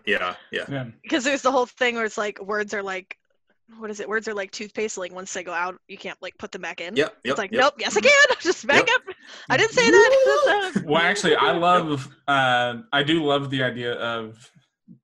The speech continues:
Speaker 2: if I would be able to use, uh, the time stone, you know, because, like, in that, uh, it's one of those things where,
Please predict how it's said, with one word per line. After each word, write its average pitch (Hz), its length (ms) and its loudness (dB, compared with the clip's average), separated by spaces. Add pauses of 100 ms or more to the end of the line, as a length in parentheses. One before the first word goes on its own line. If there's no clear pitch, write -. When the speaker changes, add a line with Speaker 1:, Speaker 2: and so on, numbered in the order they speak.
(160)
Speaker 2:
if 135 180 -6
I 131 120 2
would 123 160 -6
be 131 140 -4
able 120 160 -8
to 117 60 -6
use, 117 540 -10
uh, 110 180 -8
the 120 120 -10
time 135 300 -2
stone, 113 320 -10
you 117 80 -10
know, 113 260 -8
because, 127 320 -12
like, 123 240 -2
in 120 300 -12
that, 147 380 0 (520)
uh, 123 400 0
it's 151 220 -2
one 160 100 -2
of 147 80 -2
those 139 180 -4
things 135 360 -4
where, 120 400 -4